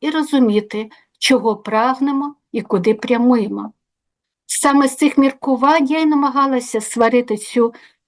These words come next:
маленьку замальовку і поділитися нею з вами, моїми однодумцями і попутчиками.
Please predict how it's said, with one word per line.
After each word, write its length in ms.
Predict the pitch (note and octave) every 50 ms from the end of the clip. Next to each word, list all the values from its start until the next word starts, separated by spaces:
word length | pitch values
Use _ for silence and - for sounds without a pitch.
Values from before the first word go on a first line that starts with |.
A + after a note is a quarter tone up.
| _ -
маленьку 540 | A3 A3 A#3 B3+ D#4 E4 E4+ D#4+ - C4 B3
замальовку 880 | B3 A#3+ A#3 A#3 A3+ G#3+ A3 A3 G#3+ G#3+ - _ - A3 A3+ A3 A3 _ -
і 120 | C4+ A3+
поділитися 840 | - - A3+ G3+ G#3+ A#3 A3+ A3+ A#3 C4 C#4+ - D4+ C#4 - - A3+
нею 300 | G#3 G#3 G3 G#3 A3 A3
з 100 | G#3+ -
вами, 460 | A#3 A#3 A#3 A3+ A3+ A3 G#3+ G#3+ A3 - _ -
моїми 400 | A#3 A3 A3 A3 G#3+ G3+ G3 G3
однодумцями 960 | G3+ F#3+ G#3 G#3+ G#3 G#3 G#3+ C4 D4 D4+ D4 D4+ - A#3 G#3 G3+ G3+ G3+ - _
і 80 | - -
попутчиками. 920 | - - G#3+ - - G3+ G3+ - - - - _ - G#3 G#3+ A3 A#3+